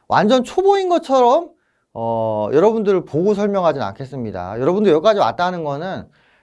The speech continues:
웬만큼 다 학습을 했다는 거기 때문에 제가 뭐 처음부터 다시 설명드릴 필요는 없을 것 같아요. 아, 그럼 또 시간이 많이 소요되니까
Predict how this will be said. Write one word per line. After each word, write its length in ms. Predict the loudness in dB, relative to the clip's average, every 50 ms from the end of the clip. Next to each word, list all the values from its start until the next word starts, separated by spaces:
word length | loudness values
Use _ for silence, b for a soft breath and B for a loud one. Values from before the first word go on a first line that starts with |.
| _ -2
웬만큼 380 | 2 4 4 4 4 2 -2
다 140 | -4 -2 -2 -4
학습을 260 | -4 -6 -6 -4 -4
했다는 300 | -2 0 0 0 0 0
거기 160 | -2 -2 -2
때문에 580 | -2 -4 -4 -4 -4 -6 -6 -6 -6 -8 -8 b b b b b b
제가 200 | 0 2 2 2
뭐 120 | 0 -2
처음부터 380 | -4 -2 -2 -2 0 0 -4 -4
다시 580 | -6 -4 -4 -4 -4 -2 -2 0 0 0 0
설명드릴 800 | -2 -2 -2 -2 0 0 -2 -2 -2 -2 0 0 2 2 0 0 -2
필요는 240 | -4 -6 -2 0
없을 320 | 0 0 0 -2 -6 -10 -4
것 80 | 0
같아요. 600 | 0 2 0 0 -2 -8 -10 -8 -8 -8 -10 -12 -14 _ _ _ _ _ _ _ _ _
아, 100 | -8 -2
그럼 140 | 0 0 0
또 60 | 0
시간이 360 | -2 0 4 4 4 4 4
많이 260 | 2 2 2 2 0
소요되니까 800 | -4 -6 -6 -6 -4 -6 -6 -6 -8 -10 -8 -8 -8 -8 -8 -12